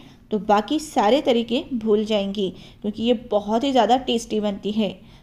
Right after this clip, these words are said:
तो चलिए फिर इस नई रेसिपी को देख लेते हैं। तो यहाँ पर हमने दो सौ ग्राम छोले लिए हैं, जिसे मैंने रात भर भिगो कर रखा था। अगर इसे अच्छे से भिगोएंगे तो ये जल्दी से पक जाते हैं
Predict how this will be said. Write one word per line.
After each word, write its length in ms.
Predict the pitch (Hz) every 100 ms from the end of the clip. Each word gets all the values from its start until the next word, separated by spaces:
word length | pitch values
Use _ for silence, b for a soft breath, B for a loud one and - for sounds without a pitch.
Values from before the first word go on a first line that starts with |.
| -
तो 60 | 208
चलिए 280 | 226 214 269
फिर 260 | 320 320 -
इस 160 | 254 -
नई 180 | 240 262
रेसिपी 380 | 349 311 269 240
को 180 | 220 240 -
देख 220 | 240 214 214
लेते 220 | 196 202
हैं। 200 | 220 185 202 - _ _ _ _ -
तो 40 |
यहाँ 320 | 294 277 320
पर 240 | 359 466 370
हमने 280 | 320 302 330
दो 240 | 240 226
सौ 220 | 254 302 285
ग्राम 300 | 269 269 285
छोले 360 | - 247 214 247
लिए 240 | 269 269
हैं, 200 | 277 294 494 - -
जिसे 260 | 220 262 359
मैंने 280 | 339 302 311
रात 360 | 226 214 214 247
भर 100 | 311
भिगो 260 | 285 247
कर 180 | 254 269
रखा 320 | 240 - 226 220
था। 220 | 233 453 B B B B _
अगर 220 | 247 311
इसे 200 | 359 359
अच्छे 320 | 339 277 277 285
से 140 | 320
भिगोएंगे 600 | 254 233 220 226 220 247
तो 140 | 311 311
ये 180 | 277 285
जल्दी 340 | 262 214 320
से 120 | 359
पक 240 | 339 285 254
जाते 300 | 269 262 247
हैं 140 | 262